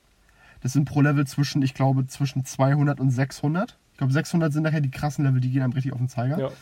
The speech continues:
Speaker 1: Also du musst dann halt alle Edelsteine finden, du musst alle Dracheneier holen und ja, ich glaub, das war's. Genau. Und da gibt es einfach Passagen,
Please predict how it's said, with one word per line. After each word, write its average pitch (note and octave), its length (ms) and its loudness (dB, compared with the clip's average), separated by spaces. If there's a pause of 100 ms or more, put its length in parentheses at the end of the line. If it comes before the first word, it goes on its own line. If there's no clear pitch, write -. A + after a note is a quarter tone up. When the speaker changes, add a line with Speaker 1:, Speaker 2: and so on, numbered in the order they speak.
(380)
Speaker 1:
Also C#3 200 0
du C3+ 60 2
musst C#3+ 180 -2
dann D3 100 0
halt C#3+ 160 0
alle C#3+ 160 2
Edelsteine F3+ 440 0
finden, F#3+ 300 2
du D#3+ 60 2
musst - 220 -4
alle D3+ 200 2
Dracheneier C#3+ 640 0
holen G#3 300 2
und F#3 440 -2
ja, C#3+ 160 0
ich C3+ 60 2
glaub, C3 120 -6
das - 160 -8
war's. A#2 200 -6 (520)
Genau. C3+ 300 0 (1000)
Und D3+ 140 0
da E3 60 2
gibt F3+ 180 0
es F#3 100 -4
einfach F3 240 0
Passagen, F3 520 0